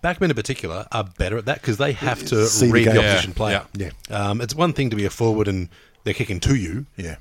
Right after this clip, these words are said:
Speaker 1: but when
Speaker 3: Yeah.
Speaker 1: you're a backman, you have to predict what's gonna happen so well. And
Speaker 3: Yeah, you're
Speaker 1: fr-
Speaker 3: always reactive.
Speaker 1: Yeah, you have to judge, "All right, well, their, their wings are coming up quicker now, so they're probably gonna go wide, so I'm gonna, you know, try and intercept that or
Speaker 2: Yeah.
Speaker 1: whatever." So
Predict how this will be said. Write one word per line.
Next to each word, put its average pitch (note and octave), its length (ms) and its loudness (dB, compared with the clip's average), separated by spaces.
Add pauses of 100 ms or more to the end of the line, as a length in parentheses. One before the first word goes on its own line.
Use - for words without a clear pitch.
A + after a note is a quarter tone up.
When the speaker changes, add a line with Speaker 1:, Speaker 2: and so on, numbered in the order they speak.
Speaker 1:
but A#2 120 -2
when A#2+ 100 4
Speaker 3:
Yeah. - 60 6
Speaker 1:
you're A2+ 100 8
a - 20 -4
backman, G#2 300 0
you G#2 80 2
have A#2 140 -2
to - 40 -20
predict G#2 300 -4
what's G2+ 200 -6
gonna G2+ 140 -4
happen F#2+ 240 -4
so F#2 240 -2
well. F#2 420 -4
And G2 360 -2
Speaker 3:
Yeah, B2+ 80 -6
you're G#2 160 -2
Speaker 1:
fr- A#2 60 2
Speaker 3:
always F#2 120 -2
reactive. F#2+ 540 -8
Speaker 1:
Yeah, G2 280 -2
you A2 120 -4
have B2+ 180 -4
to G2 320 0 (480)
judge, G#2 300 0
"All A2+ 100 0
right, G#2 200 2
well, G#2 200 0
their, G2 320 2
their G#2+ 180 0
wings A2+ 280 2
are - 20 -12
coming G#2+ 240 0
up G#2+ 180 -2 (240)
quicker B2+ 260 0
now, G2+ 240 -2
so G#2 200 -2
they're G2 80 0
probably G#2 240 -2
gonna G2 160 -2
go G2 160 0
wide, A2+ 500 -2
so G2+ 140 -4 (180)
I'm G#2 160 -6
gonna, F#2 200 -6 (240)
you G#2+ 80 -8
know, F2 80 -10
try G#2 140 -4
and F#2+ 60 -4
intercept - 280 -8
that G#2+ 100 -4
or F#2+ 40 -4
Speaker 2:
Yeah. - 20 -4
Speaker 1:
whatever." G2+ 220 -4 (500)
So G#2 440 0